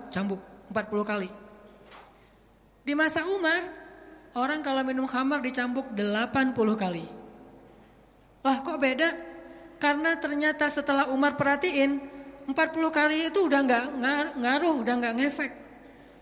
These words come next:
Sok mangga aja empat puluh kali nih. Empat puluh kali. Soalnya orangnya udah preman-preman gitu, udah biasa aja dicambuk. Makanya ada seorang sahabat di masa Umar yang kalau dia minum, dicambuk, dia ketawa. Besok dia minum lagi, dicambuk, ketawa lagi tuh.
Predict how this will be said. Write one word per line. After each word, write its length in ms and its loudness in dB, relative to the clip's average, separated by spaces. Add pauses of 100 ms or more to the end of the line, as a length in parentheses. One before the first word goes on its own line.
(140)
Sok 320 -2
mangga 240 -4
aja 160 -4
empat 240 -4
puluh 80 -2
kali 240 -2
nih. 120 -2 (520)
Empat 160 -2
puluh 160 -4
kali. 80 0 (160)
Soalnya 240 2
orangnya 320 2
udah 160 2
preman-preman 720 4
gitu, 160 -2
udah 120 6
biasa 360 2
aja 80 0
dicambuk. 400 0 (560)
Makanya 400 2
ada 240 4
seorang 400 2
sahabat 400 2
di 80 -4
masa 320 0
Umar 320 4 (480)
yang 240 4
kalau 240 4
dia 240 2
minum, 560 0
dicambuk, 480 2
dia 160 4
ketawa. 400 2 (1600)
Besok 320 2
dia 80 6
minum 240 0
lagi, 320 -2
dicambuk, 400 2
ketawa 320 6
lagi 320 0
tuh. 120 -4